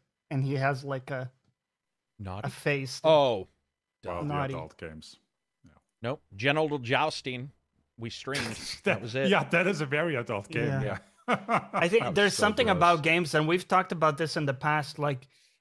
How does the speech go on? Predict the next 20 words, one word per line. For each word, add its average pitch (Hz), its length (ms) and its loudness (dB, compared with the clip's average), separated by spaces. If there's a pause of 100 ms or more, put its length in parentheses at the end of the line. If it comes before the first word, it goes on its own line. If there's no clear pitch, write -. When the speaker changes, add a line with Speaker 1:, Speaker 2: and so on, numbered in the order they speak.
(720)
Speaker 1:
it, 117 120 -4
Speaker 3:
Mm. 104 80 -12
Speaker 1:
it 180 160 0
just 185 240 -2
never, 170 680 2 (220)
because 180 340 2
it's, - 240 -2
Speaker 2:
Yeah, 98 160 2
Speaker 1:
it's 180 100 0
a 180 40 4
Speaker 2:
they - 60 -2
don't 139 120 2
Speaker 1:
game, 160 140 2
Speaker 2:
overlap 180 340 -8
for - 100 -20
Speaker 1:
it 175 40 -6
Speaker 2:
me. - 60 -8
Speaker 1:
just 185 200 0
never, 185 520 4
like, 160 260 2